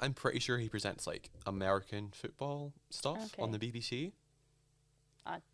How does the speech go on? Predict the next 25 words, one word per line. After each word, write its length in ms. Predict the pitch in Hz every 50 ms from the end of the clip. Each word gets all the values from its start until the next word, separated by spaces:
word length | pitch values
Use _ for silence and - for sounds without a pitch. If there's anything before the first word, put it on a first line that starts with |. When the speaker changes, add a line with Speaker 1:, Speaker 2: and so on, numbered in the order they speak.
| _ -
Speaker 1:
But 160 | - 123 117 -
I 120 | 107 110 107
may 320 | 107 104 104 104 101 101
be 100 | 104 107
getting 240 | 95 101 92 98 95
mixed 220 | 92 90 92 -
Speaker 2:
Yeah. 80 | 95 87
Speaker 1:
up 80 | - - -
with 100 | - 90
someone 280 | - - 92 90 90 92
completely 280 | - - 95 101 98
different, 260 | 92 - 95 90 -
so 140 | - - 101
I 60 | 90
could 260 | 90 - - - 92 82
be 80 | 92
talking 380 | - - 87 87 - - 85 82 - - - - - - - - -
absolute 560 | 90 85 - - - - 90 87 85 - - - _ - - - - -
utter 260 | - 87 - - -
shite. 260 | - - - - -
Speaker 2:
I 40 | -
wish 220 | 247 240 247 - -
I 80 | 254
could, 300 | - 240 220 208 196 -
like, 400 | 208 202 196 185 - - - -